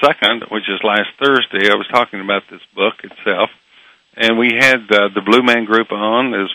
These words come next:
part of our program. We, we had a good time, uh, and w-, and I'll be on. Uh, I'm only usually on about, uh,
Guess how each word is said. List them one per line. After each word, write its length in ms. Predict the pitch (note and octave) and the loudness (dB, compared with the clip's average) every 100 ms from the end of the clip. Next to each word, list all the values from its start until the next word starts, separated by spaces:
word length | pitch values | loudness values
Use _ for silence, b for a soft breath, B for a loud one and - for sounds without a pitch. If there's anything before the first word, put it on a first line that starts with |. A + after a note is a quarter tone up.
| - | -4
part 180 | G#2+ A2 | 0 2
of 140 | G2+ | 2
our 180 | G#2 G2 - _ | 0 0 -6 _
program. 520 | - G#2+ G2+ G#2 A#2 | -6 -4 -2 0 0
We, 380 | G#2+ A2 G#2 G2+ | 0 -2 -2 -4
we 140 | A2 A#2+ | -4 0
had 180 | B2+ | 0
a 20 | G#2 | 0
good 220 | F#2+ - | -4 -4
time, 320 | G2+ F#2+ G#2 _ b b b b | -4 -4 -6 _ b b b b
uh, 340 | - A2+ A2+ A#2 | 0 2 2 2
and 160 | A#2+ | -2
w-, 180 | B2 A#2+ - | -4 -6 -4
and 200 | A#2 A#2 | -2 2
I'll 160 | A#2 | 2
be 160 | A#2 A#2+ | 2 4
on. 440 | A2 A2 G#2 G#2 - | 4 2 -4 -8 -10
Uh, 360 | G#2+ G#2 G#2 G2+ | -4 0 2 4
I'm 260 | D#3 G#3 F3+ | 2 2 0
only 400 | E3 C3+ B2+ - | 0 -2 -4 -2
usually 400 | C#3+ F3 C3+ A#2+ | 0 2 2 2
on 220 | A#2 A#2 | 2 2
about, 340 | G#2 G2 G2 - | 0 0 0 -4
uh, 260 | G2 F#2+ | -4 -2